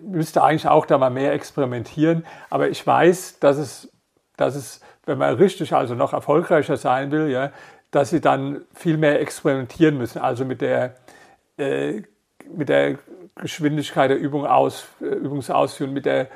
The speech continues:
Kombination. Also ich habe auch schon Dinge geändert. Also ich hatte, früher zum Beispiel hatte ich immer so eine Routine: äh, einen Tag Brust, Schulter, Trizep und dann, äh, Beine, Rücken, Bizep am anderen Tag.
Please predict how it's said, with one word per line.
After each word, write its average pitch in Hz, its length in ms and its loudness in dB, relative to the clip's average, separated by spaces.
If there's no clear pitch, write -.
Kombination. 139 720 2
Also 135 140 2
ich 113 100 -10
habe - 260 -2
auch 143 120 0
schon 131 400 -2
Dinge 127 180 -4
geändert. 135 400 -2
Also 123 160 0
ich - 100 -10
hatte, 123 260 -2
früher 139 320 2
zum 135 160 -2
Beispiel - 180 -4
hatte 120 140 2
ich - 80 -14
immer 139 160 -4
so - 100 -10
eine 131 80 -6
Routine: 135 480 -4
äh, 139 500 0
einen 139 220 0
Tag 143 240 -2
Brust, - 240 -2
Schulter, 131 320 0
Trizep 151 500 -2
und 131 280 -8
dann, 131 200 -2
äh, 135 240 -4
Beine, 131 380 2
Rücken, 131 240 -4
Bizep 156 340 0
am 139 140 0
anderen 143 320 0
Tag. 131 240 2